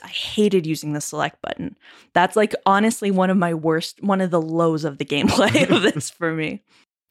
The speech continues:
Speaker 2: Yeah, and so I guess mechanically, did you actually enjoy the act of playing the game? So we can talk about your experience, your kind of tactile experience with the controller, but also this is not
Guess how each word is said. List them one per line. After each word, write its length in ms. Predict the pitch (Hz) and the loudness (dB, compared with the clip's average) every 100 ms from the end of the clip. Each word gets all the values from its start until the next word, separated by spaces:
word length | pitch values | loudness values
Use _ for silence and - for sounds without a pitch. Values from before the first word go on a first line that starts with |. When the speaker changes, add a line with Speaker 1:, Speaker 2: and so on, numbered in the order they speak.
| _ | _
Speaker 2:
Yeah, 120 | 165 180 | -2 -2
and 100 | - | 2
so 280 | 196 190 | 2 2
I 60 | 165 | 2
guess 240 | - 240 | 0 0
mechanically, 640 | 208 - 147 143 143 123 113 | -2 2 2 2 0 -2 -2
did 240 | 135 143 | -2 -2
you 120 | 196 165 | 0 0
actually 260 | - 160 | 2 2
enjoy 260 | 135 135 135 | 2 4 4
the 100 | 131 | 4
act 200 | 127 117 | 2 -2
of 120 | - | -8
playing 260 | - 127 127 | 0 2 2
the 60 | 110 | 2
game? 260 | 107 101 | 0 -2
So 320 | - 131 120 | 0 2 4
we 140 | 117 123 | 2 0
can 100 | 131 | 2
talk 260 | 160 165 | 2 0
about 360 | 165 139 131 113 | 0 2 2 0
your 80 | 120 | -4
experience, 540 | - 131 120 110 - | -2 0 2 0 -2
your 120 | 117 | -4
kind 140 | 110 110 | 0 -2
of 80 | - | 0
tactile 400 | 120 113 123 117 | 0 2 2 0
experience 500 | 98 - 120 113 104 | -2 -2 2 2 -2
with 180 | 107 - | -8 -8
the 80 | 107 | -10
controller, 400 | 107 190 196 170 | -4 0 2 2
but 160 | 135 | 2
also 280 | 208 202 185 | 0 2 0
this 200 | 147 180 | 0 -2
is 140 | 208 156 | -4 0
not 320 | 147 147 | 2 2